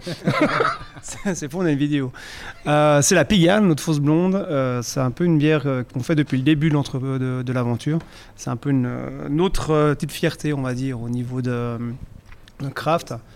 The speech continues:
J'ai, j'aimerais rebondir sur un truc que Christophe a dit,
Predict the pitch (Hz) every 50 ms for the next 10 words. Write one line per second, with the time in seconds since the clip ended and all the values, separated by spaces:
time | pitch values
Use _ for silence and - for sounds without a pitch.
0 | - - 240 233 151 147 170 165 151 151 156 156 190 190 175 190 180 202 202 226
1 | 214 - - 160 151 143 - 175 - 156 139 - - 139 - 147 127 - 139 135
2 | 151 185